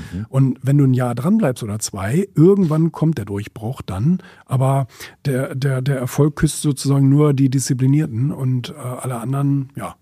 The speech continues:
Speaker 2: die haben dann halt Pech gehabt, ne?
Speaker 1: Also, wir fassen zusammen.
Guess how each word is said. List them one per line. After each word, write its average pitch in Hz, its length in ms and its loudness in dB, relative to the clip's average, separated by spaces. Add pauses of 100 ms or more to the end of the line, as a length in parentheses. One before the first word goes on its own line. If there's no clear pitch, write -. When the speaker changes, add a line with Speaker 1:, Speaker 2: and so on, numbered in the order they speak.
(100)
Speaker 2:
die 127 60 -14
haben 107 100 -16
dann 107 120 -10
halt 107 120 -10
Pech 120 140 -10
gehabt, 85 260 -14
ne? 101 160 -12 (1040)
Speaker 1:
Also, 80 520 0
wir 82 320 0
fassen - 300 -8
zusammen. 92 480 0